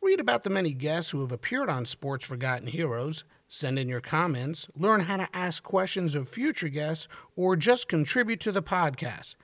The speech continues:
And thanks to all of you who continue to support Sports Forgotten Heroes, including our newest Hall of Fame member, Paul F. from Cleveland, Ohio.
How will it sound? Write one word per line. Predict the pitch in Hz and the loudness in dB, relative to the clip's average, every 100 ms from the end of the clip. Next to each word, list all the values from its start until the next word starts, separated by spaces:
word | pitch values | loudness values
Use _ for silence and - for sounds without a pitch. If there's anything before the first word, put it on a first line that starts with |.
| _ _ - | _ _ -2
And | 160 139 | -2 0
thanks | 180 190 - | -2 -2 -2
to | 185 - _ | -2 -4 _
all | 240 254 185 | -2 2 2
of | 135 123 | 0 -2
you | 123 131 | -2 -2
who | 147 | -2
continue | 123 139 135 240 240 226 | -4 -2 0 2 2 2
to | 202 | 0
support | 170 160 - 208 190 | -2 -4 -4 -4 -2
Sports | - - 190 196 | -4 0 0 0
Forgotten | - 170 165 175 151 | -2 0 0 0 -2
Heroes, | 139 190 151 165 - - - | 0 2 2 0 -4 -16 -12
including | - 160 214 214 202 196 | -6 -4 -2 -2 -2 2
our | 196 196 190 | 4 4 4
newest | 233 262 147 - | 2 2 0 -2
Hall | - 185 180 | 2 2 2
of | |
Fame | 160 180 175 | 0 0 2
member, | 190 226 143 151 156 - | 2 2 2 0 -2 -10
Paul | - 202 262 254 - - | -4 0 2 0 0 2
F. | 240 135 - - _ | 2 2 -4 -16 _
from | 165 139 | -2 0
Cleveland, | 120 - 196 196 190 | -4 -6 -4 -2 2
Ohio. | 175 147 123 110 82 | 4 6 2 -2 -6